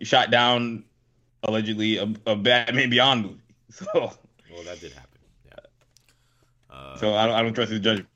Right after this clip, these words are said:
Speaker 2: All right. Well, that, that leads us right perfectly into our last subject here. So, um, we've long wondered what a live action crossover with D C and Marvel would look like, but as it turns out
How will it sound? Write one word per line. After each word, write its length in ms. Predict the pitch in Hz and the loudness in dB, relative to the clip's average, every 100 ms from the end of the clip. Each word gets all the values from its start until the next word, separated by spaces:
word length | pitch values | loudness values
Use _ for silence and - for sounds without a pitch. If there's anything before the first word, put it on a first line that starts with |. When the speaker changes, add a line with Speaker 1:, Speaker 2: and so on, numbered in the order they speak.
| _ _ _ _ _ _ _ _ - | _ _ _ _ _ _ _ _ -16
Speaker 2:
All 100 | 131 | -14
right. 160 | 151 _ | -14 _
Well, 120 | 90 104 | -8 -4
that, 320 | 120 120 120 | -4 -4 -6
that 160 | 117 | -6
leads 240 | 113 131 135 | -6 -10 -10
us 120 | 104 | -10
right 280 | 95 120 - _ 82 | -8 -8 -12 _ -18
perfectly 440 | - 131 139 87 85 | -8 -8 -8 -14 -12
into 160 | 80 | -10
our 120 | 85 | -10
last 300 | 78 87 82 | -8 -10 -10
subject 360 | - 101 69 62 | -12 -18 -18 -20
here. 220 | 71 67 | -20 -20
So, 380 | 67 - 71 69 _ _ _ _ | -20 -18 -16 -18 _ _ _ _
um, 440 | 78 78 78 71 65 _ _ _ _ _ _ _ _ _ _ _ _ _ 85 | -16 -14 -14 -16 -20 _ _ _ _ _ _ _ _ _ _ _ _ _ -18
we've 260 | 92 98 | -14 -12
long 340 | 87 90 101 95 | -10 -10 -10 -10
wondered 400 | 90 92 113 110 - | -12 -14 -16 -16 -20
what 180 | 78 82 | -16 -14
a 100 | 73 | -12
live 280 | 76 82 | -8 -8
action 480 | 80 80 - 82 73 65 _ | -6 -10 -12 -20 -20 _ _
crossover 480 | - 82 85 85 85 | -18 -18 -16 -18 -18
with 140 | 71 | -20
D 140 | 65 76 | -20 -20
C 160 | 78 76 | -16 -16
and 80 | |
Marvel 260 | 71 73 71 | -14 -16 -16
would 140 | 65 | -20
look 180 | 65 78 | -18 -16
like, 320 | 98 101 107 _ _ | -14 -14 -16 _ _
but 260 | 78 71 - - | -16 -16 -16 -16
as 180 | 80 78 | -14 -14
it 80 | |
turns 180 | - 78 | -18 -14
out 300 | 80 98 64 | -10 -10 -10